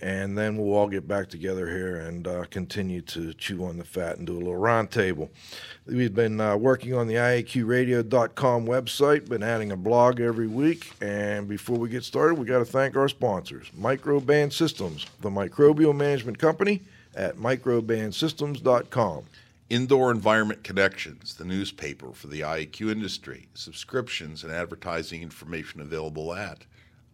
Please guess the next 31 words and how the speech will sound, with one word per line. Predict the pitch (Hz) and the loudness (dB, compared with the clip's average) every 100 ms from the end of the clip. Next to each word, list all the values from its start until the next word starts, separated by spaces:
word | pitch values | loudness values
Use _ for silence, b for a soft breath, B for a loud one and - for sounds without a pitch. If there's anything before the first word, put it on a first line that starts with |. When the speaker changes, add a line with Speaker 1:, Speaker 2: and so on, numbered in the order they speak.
| - | -8
Speaker 2:
I | 76 | -8
E | 73 73 | -8 -12
connections | - 78 90 95 - - - - - | -14 -8 -8 -8 -12 -16 -18 -20 -14
dot | 69 67 | -12 -12
com. | - 80 78 b b b b b - | -14 -14 -14 b b b b b -10
Speaker 1:
Dry-Ease | 87 92 98 107 | -2 -2 -2 -2
Products, | - 156 156 117 - | 2 6 6 4 0
providing | - 101 95 110 113 | -8 -2 2 2 2
equipment | 117 147 156 117 101 | 0 2 2 0 -6
for | - | -4
drying | 98 113 107 | 4 4 6
water-damaged | 104 120 120 117 120 107 92 - | 4 2 2 2 2 0 -4 0
homes | 135 175 151 | 0 2 2
and | 160 160 | 4 4
buildings. | 147 113 76 71 64 | 6 4 4 -6 -4
Dry-Ease | 110 123 117 92 78 | 4 6 6 2 -4
is | 82 | -8
first | - 120 127 - | -4 0 0 -2
in | - 85 76 | -10 -10 -8
drying | 78 110 117 110 | -2 -2 -2 -4
solutions | 87 131 151 147 143 | -4 -2 -2 -6 -8
at | - 101 76 - | -6 -6 -6 -8
D | 87 127 117 | -6 0 2
R | 107 107 | 2 4
I | 123 127 127 | 4 4 2
hyphen | 107 104 - 87 73 | 0 -2 -2 -8 -8
E | 101 147 | -6 0
A | 151 156 | 2 2
Z | 120 123 90 | 2 -2 -4
dot | 76 90 101 - | -4 -4 -4 -6
com. | 101 71 | -8 -8